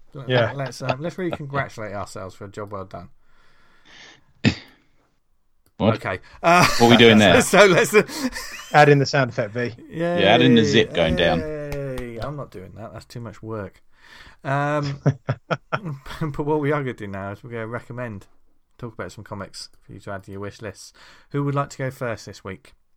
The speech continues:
Speaker 3: I don't mind going first.
Speaker 1: Go on, Dan. Take it away.
Speaker 3: Yeah. Uh, I saw
Speaker 2: Go on,
Speaker 3: this
Speaker 2: D.
Speaker 3: one. Uh, people were talking about this one on the line, and I thought, "Oh, I'll check it out." And it's Cayman America, which I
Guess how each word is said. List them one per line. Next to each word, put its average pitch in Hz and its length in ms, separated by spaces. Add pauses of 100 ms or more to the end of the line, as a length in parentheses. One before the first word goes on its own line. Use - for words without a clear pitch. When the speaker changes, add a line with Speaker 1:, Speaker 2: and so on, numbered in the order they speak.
(1600)
Speaker 3:
I 139 60
don't 131 100
mind 117 100
going 117 160
first. 135 440 (260)
Speaker 1:
Go - 140
on, 90 140
Dan. 101 200
Take 110 180
it 110 40
away. 101 240 (300)
Speaker 3:
Yeah. 113 120 (840)
Uh, 131 280
I 147 100
saw 180 180
Speaker 2:
Go 156 60
on, 113 60
Speaker 3:
this 107 100
Speaker 2:
D. 110 40
Speaker 3:
one. 131 280 (640)
Uh, 123 420 (360)
people 135 240
were 123 80
talking 131 240
about 120 120
this 113 180
one 113 320 (120)
on 117 160
the 110 80
line, 110 400 (140)
and 107 140
I 107 60
thought, 110 280
"Oh, 110 120
I'll 110 60
check 113 240
it - 60
out." 127 280 (320)
And 110 100
it's 107 180
Cayman 147 400
America, 135 520 (880)
which - 200
I 117 60